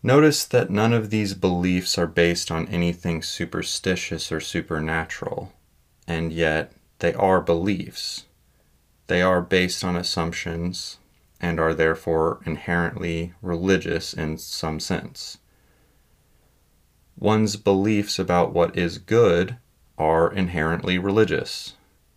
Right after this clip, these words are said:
In a sense, this is a definition for the word religious. Good is a fundamentally religious concept because we cannot know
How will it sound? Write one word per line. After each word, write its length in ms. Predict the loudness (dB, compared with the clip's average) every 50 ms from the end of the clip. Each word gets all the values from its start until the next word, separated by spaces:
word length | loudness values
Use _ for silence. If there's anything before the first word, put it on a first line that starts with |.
| _ _ _ _ _ _ _ _ _ _ _ _ _ _ _ _ _ _ _ _ _ _ _ _ _ _ _ _ _ _ -4
In 160 | -2 0 2
a 80 | 0 0
sense, 720 | -2 -4 -2 0 2 4 4 2 2 0 -4 -8 -10 -12 -14 -14 -14
this 360 | -12 -6 -4 -4 -2 -2 -2
is 120 | 0 4
a 120 | 4 4 4
definition 920 | 4 4 4 2 4 2 0 2 2 4 2 2 0 -2 -4 -4 -4 -4
for 240 | -4 -4 -4 -2
the 120 | -2 -2 -4
word 460 | -2 0 4 4 4 4 4 0 -2
religious. 840 | -2 -2 0 0 0 0 0 -2 -4 -8 -8 -10 -12 -16 -16 -18 -20 _ _ _ _ _ _ _ _ _ _ _ _ _ _ _ _ _ _ _ _ _ _ _ _ _ _ _ _ _ _ _ _ _ _
Good 360 | 2 4 8 8 8 8 6
is 200 | 4 0 0 2
a 100 | 2 2
fundamentally 960 | 0 0 -2 0 2 2 4 4 4 4 4 4 2 2 0 -2 -2 -2 -2
religious 560 | -2 -2 -2 0 0 0 0 0 -2 -4 -4
concept 880 | -8 -14 -14 -8 -4 0 0 0 0 -2 -4 -4 -4 -4 -6 -8 -10 -8
because 480 | -8 -8 -6 -4 0 0 2 0 0 -2
we 140 | -6 -6
cannot 600 | -6 -4 -4 -2 0 0 0 0 -2 -4 -8 -8 -6
know 640 | -4 -2 0 2 4 4 4 4 2 -2 -6 -8 -12